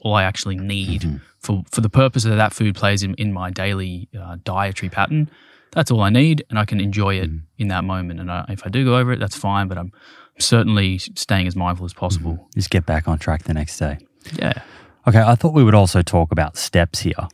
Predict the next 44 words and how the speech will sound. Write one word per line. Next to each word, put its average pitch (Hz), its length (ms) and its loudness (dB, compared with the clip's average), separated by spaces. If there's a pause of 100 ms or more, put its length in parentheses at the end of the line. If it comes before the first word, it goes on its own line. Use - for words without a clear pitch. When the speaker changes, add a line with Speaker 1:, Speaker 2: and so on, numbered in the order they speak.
Speaker 2:
and 95 100 2
then 85 80 4
I'll 80 140 6
Speaker 1:
Mm-hmm. - 120 2
Speaker 2:
hand 80 180 4
over 76 140 -2
the 76 80 -4
baton 80 300 -2
to 82 140 -4
you 80 260 0
to, - 120 -10
Speaker 1:
Cool. 113 260 0
Speaker 2:
to 85 100 -4
talk 78 400 -4
about, 78 480 -6 (400)
uh, 85 160 -4
a 82 60 -8
few 85 200 0
studies 78 320 0
that 82 100 -4
you 82 120 0
wanted 82 200 4
to 80 60 -4
share. 82 240 0
So 107 180 6
this 117 280 4
one 98 360 6
I 87 120 4
thought 135 240 2
was 113 100 6
interesting 85 640 2
because 80 600 0 (1800)
I'm 113 80 4
sure 127 140 8
you've 117 160 6
heard 90 240 6
before, 85 320 2
"Get 92 200 -2
ten 85 200 2
thousand 80 320 2
steps - 300 -6
a - 20 -10
day." 73 260 -10
Speaker 1:
Yeah. 101 200 -6